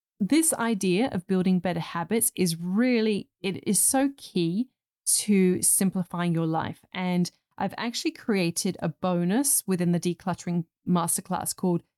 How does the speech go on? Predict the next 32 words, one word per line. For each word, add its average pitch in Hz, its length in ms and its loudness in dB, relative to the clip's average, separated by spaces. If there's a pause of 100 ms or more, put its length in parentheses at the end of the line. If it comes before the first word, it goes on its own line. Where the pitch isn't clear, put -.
(120)
the 190 100 0
Better 202 380 0
Habits 190 500 -6
Builder. 165 560 0
And 175 260 -2
I'm 170 180 0
really 202 340 0
excited 175 520 -4
to - 80 -4
share 170 340 -2
that, 165 340 -4 (380)
um, 170 480 0
this 175 340 0 (320)
next - 280 -2
time 175 260 2
round. 160 240 0
The 175 60 -4
course 165 360 -4
is 165 120 -6
gonna 170 160 0
be 156 160 -4
open 160 340 -2
for - 160 -6
enrollment, 156 580 -2
which - 280 -6
will 165 100 -2
be 160 300 -4
in 175 100 4
the 170 80 6
new 160 140 4
year. 165 240 -2
So 175 280 0